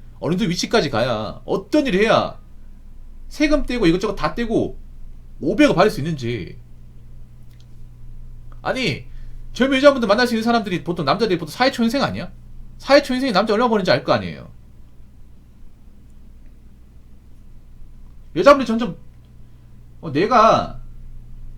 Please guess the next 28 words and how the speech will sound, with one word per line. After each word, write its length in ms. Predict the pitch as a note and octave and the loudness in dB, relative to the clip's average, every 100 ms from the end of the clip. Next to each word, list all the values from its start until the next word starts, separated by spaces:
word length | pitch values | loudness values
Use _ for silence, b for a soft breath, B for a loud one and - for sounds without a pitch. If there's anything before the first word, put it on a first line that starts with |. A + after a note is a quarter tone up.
| - - | -14 -10
좀 540 | F#3+ E3+ C3+ F#2 - - - - - - - - - - - - - | -6 -6 -6 -8 -10 -14 -16 -16 -18 -18 -18 -18 -18 -20 -20 -20 -18
바보가 360 | - F3+ A3+ C4+ | -6 -4 0 2
되는 180 | G#3 F3+ | 2 2
게 80 | B2+ | 0
뭐냐 220 | F#2+ G2+ | -2 -2
하면 180 | A#2 A#2 | -2 -2
저런 240 | G3 A3+ | -2 0
거야. 140 | B2+ | 0
세상을 600 | - C4+ D4 C#4+ C4 A3+ G#3+ | 0 2 4 4 2 0 0
사는데 720 | C#4 C4+ C4 C#4 A#2 - - b b b b - - | -2 -4 -2 0 0 -4 -14 b b b b -16 -6
어떻게 400 | - G#3+ - E4+ | 0 0 4 2
돈을 240 | - A3+ E3+ | 4 2 4
버는지, 580 | D#3 F3+ D#3 G2+ - - - - - - - - - | 4 2 0 -2 -2 -4 -6 -8 -8 -10 -10 -12 -2
남자가 460 | B2 A3+ C4 C4 | 2 4 6 6
어떻게 280 | D3+ G#3+ G#3+ | 6 2 -2
일을 180 | F3+ G3 | 0 2
하는지, 480 | F#3 E3+ B2+ E2+ - - - - - - - - - | 2 2 -2 -8 -12 -16 -18 -18 -18 -18 -20 -20 -12
이걸 300 | G#3 C#4+ C4+ | 0 0 0
관심조차 520 | - E3+ A3+ - - | 0 0 2 0 0
안 120 | B2 | 0
가져. 340 | C3 A#2+ E2 - | 0 -2 -4 -8
그럼 160 | E3+ B2+ | -8 -8
무조건 340 | D#3 A#3+ - | -8 -6 -6
자기는 280 | B2+ D#3 A2 | -2 -2 -2
월 160 | G2+ | -4
오백 160 | G2 D3+ | -4 -4
벌겠다, 280 | A#2+ A#2 F2+ | -4 -6 -6
남-, 240 | F2 F#2 | -8 -8